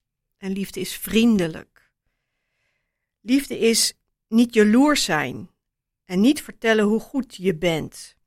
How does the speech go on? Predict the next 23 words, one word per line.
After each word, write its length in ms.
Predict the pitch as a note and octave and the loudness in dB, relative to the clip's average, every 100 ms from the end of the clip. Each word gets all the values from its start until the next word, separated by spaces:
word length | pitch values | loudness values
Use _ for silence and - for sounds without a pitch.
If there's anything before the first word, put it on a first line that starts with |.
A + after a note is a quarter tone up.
| _ _ _ _ _ | _ _ _ _ _
Jezelf 460 | - F3 B3 C#4 C#4+ | -12 -2 2 2 2
niet 180 | B3 C#4 | -2 0
belangrijker 760 | F#3+ F#3+ C4+ D#4 A#3 A3+ A3+ | 0 2 2 2 0 -2 -4
vinden 560 | G#3 A3+ G#3+ G#3 G3+ G3+ _ _ _ | -6 -2 0 0 -2 -4 _ _ _
dan 160 | G3 | -2
een 180 | F#3+ F3+ | -2 -2
ander. 580 | - C4+ D4 F3+ C#3 D#3+ _ _ _ _ _ _ _ _ _ _ | -2 2 2 2 -4 -10 _ _ _ _ _ _ _ _ _ _
Liefde 400 | - G3 D4 - | -2 0 0 0
is 380 | B3 B3 A#3+ - _ _ _ | 0 0 0 -8 _ _ _
een 180 | G3 G3 | -8 -2
ander 360 | B3 C4+ B3 A3 | 2 4 4 4
niet 240 | A3 F3+ | 2 0
beledigen 720 | G#3 G3 G3+ G3+ F3+ D#3+ D#3+ _ _ _ _ _ | -2 2 2 0 -4 -10 -16 _ _ _ _ _
en 220 | - F3+ G#3+ | -6 0 4
niet 240 | D4+ - | 4 2
alleen 360 | F#3+ F#3+ G3+ B3 | -4 0 2 0
maar 120 | A3 | 0
aan 120 | F#3 | -2
jezelf 520 | F3 E3+ F#3+ A3 D4 | -2 0 2 2 2
denken. 540 | E3+ E3+ E3 - D#3 - _ _ _ _ _ _ | -2 -10 -10 -12 -18 -20 _ _ _ _ _ _
Geen 300 | _ - D#4+ | _ 0 2
ruzie 380 | A#3+ A3 D4+ G#3+ | 2 2 2 0
maken 560 | F3 - - - E3 | -2 -4 -8 -10 -14